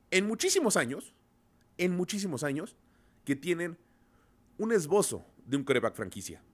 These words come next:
En lo personal, y lo he dicho aquí, y no es porque haya salido de los Broncos, pero yo sí defiendo mucho a Jay Cutler.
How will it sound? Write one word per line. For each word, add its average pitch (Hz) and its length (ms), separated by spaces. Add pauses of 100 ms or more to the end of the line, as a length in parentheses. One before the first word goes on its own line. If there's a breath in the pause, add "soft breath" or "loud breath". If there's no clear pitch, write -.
(440)
En 110 120
lo 110 100
personal, 135 520
y 117 120
lo 120 120
he 147 40
dicho 139 220
aquí, 165 340 (200)
y 139 140
no 185 80
es 220 80
porque 226 300
haya 226 120
salido 220 280
de 320 40
los 285 140
Broncos, 190 320
pero 123 140
yo 160 100
sí 180 80
defiendo 143 320
mucho 135 260
a 113 60
Jay 110 120
Cutler. - 360